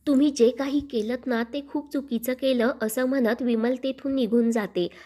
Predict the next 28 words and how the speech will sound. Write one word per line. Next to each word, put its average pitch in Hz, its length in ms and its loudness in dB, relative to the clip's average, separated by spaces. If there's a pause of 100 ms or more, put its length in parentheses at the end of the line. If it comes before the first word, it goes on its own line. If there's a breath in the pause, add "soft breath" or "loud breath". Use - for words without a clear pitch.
(140 loud breath)
त्याच 208 340 -4
वेळेला 247 380 2
नित्याला 240 500 -4
पोलीस 233 380 -2
स्टेशनमधून 254 720 0
फोन 233 300 0
येतो. 170 260 -2 (380 loud breath)
त्यानंतर 269 520 0
आता 277 260 -6
नित्या 277 420 -4
शेखरदाजींना 254 840 -4
भेटण्यासाठी 240 760 -2
पोलीस 233 380 0
स्टेशनमध्ये 247 640 0
येते. 233 300 0 (340 loud breath)
तर 262 120 2
गौरीला 226 480 0
समोर 233 320 -4
पाहून 240 440 -2
शेखरदाजींना 240 840 -2
सर्व 233 340 -2
काही 240 320 -4
भूतकाळ 254 460 -2
आठवू 254 320 -4
लागतो. 190 440 -2 (300 loud breath)
तिला 254 240 0
पाहून 254 400 0
शेखरदाजी 247 720 -2